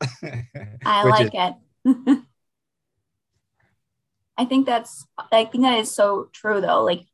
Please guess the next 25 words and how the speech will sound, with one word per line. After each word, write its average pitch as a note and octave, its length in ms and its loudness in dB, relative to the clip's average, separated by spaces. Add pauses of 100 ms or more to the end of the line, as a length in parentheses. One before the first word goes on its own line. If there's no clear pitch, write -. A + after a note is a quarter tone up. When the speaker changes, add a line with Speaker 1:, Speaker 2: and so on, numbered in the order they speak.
(160)
Speaker 2:
when A3 160 0
you're G#3+ 140 -4
the G#3+ 80 -2
more G3+ 220 0
you B3 120 -4
can A#3 160 -8
help F#3 420 -4
others, G3 520 -4 (640)
it A3+ 140 -6
ends A#3+ 220 2
up A#3+ 140 -6
helping G#3 440 -4
you F#3+ 360 -10 (960)
in G#3+ 120 -2
the G3 80 -2
process, - 640 0
where G3 520 0 (540)
you G#3+ 240 -10
just G#3+ 220 -10
thinking A#3 280 2
of F#3+ 60 -10
yourself F#3 580 0 (400)
doesn't G#3+ 240 0
end F#3+ 240 -4
up F#3 220 -4